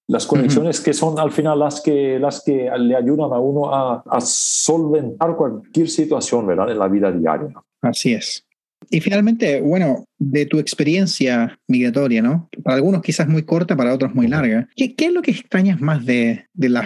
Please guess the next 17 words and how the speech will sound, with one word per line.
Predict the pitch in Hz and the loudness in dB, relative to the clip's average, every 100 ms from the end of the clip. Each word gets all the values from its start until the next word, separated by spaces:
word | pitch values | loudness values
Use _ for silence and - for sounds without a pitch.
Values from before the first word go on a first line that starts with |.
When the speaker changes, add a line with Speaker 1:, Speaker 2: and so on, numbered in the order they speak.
| 98 | -2
Speaker 2:
de | - | -2
la | 123 | -2
gente | - 170 127 - | 0 0 0 -2
canadiense, | 120 123 120 139 131 - 123 | 0 2 2 0 -2 0 2
de | 117 | 2
la | |
cultura | 113 110 - 151 131 | 2 0 0 0 2
canadiense | 120 117 131 127 - 117 | 2 2 0 -2 -2 0
o | |
del | 110 107 | 0 0
país, | 120 135 - | -2 0 0
no? | 113 160 - - | 0 0 -6 -4
Speaker 1:
En | 123 123 | -4 0
cuanto | 139 151 147 | -2 0 0
a | 131 127 | 0 0
la | 117 | 2
duración, | 120 117 98 - 156 127 127 | 2 0 0 0 0 0 -4